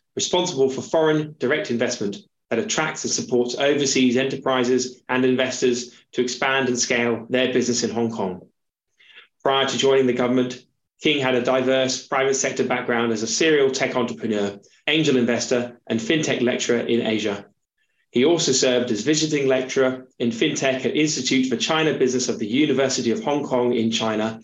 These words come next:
where he has an extraordinary exposure to the China fintech ecosystem. Thank you very much for joining us today.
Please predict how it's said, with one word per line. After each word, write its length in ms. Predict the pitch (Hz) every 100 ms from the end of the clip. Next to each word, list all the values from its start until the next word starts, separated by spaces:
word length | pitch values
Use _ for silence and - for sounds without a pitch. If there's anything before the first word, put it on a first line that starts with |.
| - -
where 240 | 127 139
he 140 | 135 135
has 180 | 131
an 80 | 127
extraordinary 760 | 127 - 165 175 160 151 139 131
exposure 560 | 127 - 131 127 123 120
to 100 | 110
the 80 | 104
China 380 | - 147 143
fintech 600 | 135 - 131 127 120 - -
ecosystem. 800 | 113 113 104 - - 98 90 - _ _ _ - -
Thank 240 | 139 -
you 80 | 127
very 180 | 143 143
much 220 | 131 -
for 60 |
joining 280 | 117 120 123
us 180 | 120 120
today. 460 | - 143 104 95